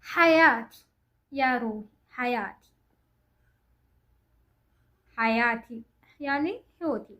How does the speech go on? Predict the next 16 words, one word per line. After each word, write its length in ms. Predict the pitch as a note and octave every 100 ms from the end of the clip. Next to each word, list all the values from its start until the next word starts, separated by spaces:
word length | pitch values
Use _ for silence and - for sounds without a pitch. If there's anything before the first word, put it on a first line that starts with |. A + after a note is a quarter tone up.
| - _
ሀያቲ፣ 560 | A3+ G#3+ A3 A3+ G3+ _ A3+ _ _ _ _ _ _ _ _ _ _ _ _
ሀያት 400 | A3+ G#3+ A3+ C4+ - _ _ _
ህይወት 280 | A3+ G#3+ G#3 A3
ነው። 160 | A#3 D4+ _ _ _
ሀያቲ 540 | A3+ A3 A3 G#3 G3 - _ _ _ _ - - _ _ _
የኔ 200 | A3+ A3 G#3+
ህይወት፣ 360 | A#3 A3 F#3+ - _ _ _ _ _ _ _ _ _ _ _ _ _
ያ 140 | B3+ C4+
ሀያቲ 580 | C4+ A#3+ A3+ B3 G3 F#3+ _ _ _ _ _ _
የኔ 300 | A3+ A#3+ B3 A3+
ህይወት። 460 | A3+ A#3 G#3+ G#3+ G#3 _ _ _ _ _ _ _ -
አዎ 180 | A#3 A3 G#3+ B3
ያ 200 | B3 C4
ሀያቲ 500 | B3+ A#3 B3 A#3 A#3 B3
የሚል፣ 360 | D#4 D#4+ F#4 F#4 -
የሚል 440 | D#4+ D#4+ D4+ C#4+